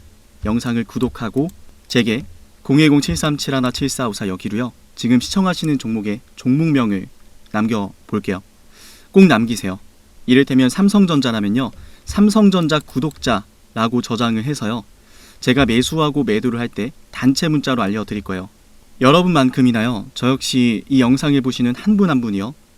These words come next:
수익을 내는 투자자가 되길 바래요. 그리고 저를 꼭 떠올리셨으면 좋겠어요. 지금 구독자가 만 이천칠백사 분 이렇게 계신데요.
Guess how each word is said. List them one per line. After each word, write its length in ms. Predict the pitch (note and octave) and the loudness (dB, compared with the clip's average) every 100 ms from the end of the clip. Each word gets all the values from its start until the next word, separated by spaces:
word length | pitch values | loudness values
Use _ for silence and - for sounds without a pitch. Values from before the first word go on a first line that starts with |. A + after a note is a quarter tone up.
| _ _ - | _ _ -18
수익을 440 | - A3+ A3+ G3+ | -2 6 6 6
내는 220 | D3 B2+ B2 | 4 4 2
투자자가 440 | B2+ B2+ A#2+ G#2+ | -2 -6 -6 -6
되길 260 | G2+ G2+ G2+ | -6 -6 -6
바래요. 300 | G2 F#2 F#2+ _ - - - | -8 -10 -12 _ -20 -20 -12
그리고 400 | - A#2+ A#2+ D3+ - - - - | -2 0 0 -2 -4 -14 -16 -14
저를 360 | - A#2 A#2 - - - - - | -4 -2 -2 -4 -16 -20 -16 -10
꼭 260 | A2+ - - | -10 -8 -4
떠올리셨으면 960 | F3+ G3 E3 B2+ A#2 - G#2+ F#2 G2 - | 2 4 4 -2 -6 -6 -6 -6 -8 -16
좋겠어요. 480 | - - G2 F#2 E2 - - - - - - - - | -16 -10 -10 -10 -12 -16 -20 -20 -20 -20 -20 -20 -12
지금 260 | - C#3+ D#3+ | -2 0 0
구독자가 540 | C3 E3+ - D#3 C#3+ | -2 -6 -2 0 0
만 160 | A2+ A2+ | 0 0
이천칠백사 1300 | B2 - B2 A2+ - - - - D#3+ C#3+ - A#2 | -2 -4 -2 -4 -8 -14 -10 -4 -2 -4 -8 -6
분 220 | A#2+ A2 F#2+ - _ - - - | -2 -2 -4 -12 _ -18 -16 -10
이렇게 280 | B2+ A2+ - | -6 -4 -4
계신데요. 480 | A2 G#2 A2 G2 | -6 -6 -4 -6